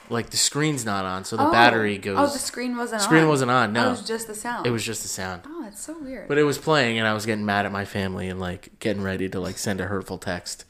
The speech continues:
Speaker 2: <laughs>
Speaker 1: Uh, but it was just me. That was it.
Speaker 2: Yeah.
Speaker 1: <laughs> That's funny. Uh, the other story was I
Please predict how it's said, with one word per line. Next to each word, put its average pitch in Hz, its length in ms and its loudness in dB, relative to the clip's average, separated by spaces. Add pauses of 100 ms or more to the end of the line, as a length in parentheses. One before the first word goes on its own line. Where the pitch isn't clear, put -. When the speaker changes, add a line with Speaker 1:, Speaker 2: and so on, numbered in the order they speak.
Speaker 2:
<laughs> - 0 - (920)
Speaker 1:
Uh, 95 360 -4 (100)
but 95 200 -4
it 95 140 -2
was 101 160 -4
just 104 200 -6
me. 117 260 -8 (680)
That 98 120 -12
was 98 120 -12
it. 101 160 -12 (220)
Speaker 2:
Yeah. 254 100 -12 (100)
Speaker 1:
<laughs> 220 140 -6 (220)
That's - 160 -8
funny. 104 240 -4 (440)
Uh, 143 160 12
the 139 160 10
other 165 220 12
story 117 420 4
was 107 320 0 (400)
I 120 480 8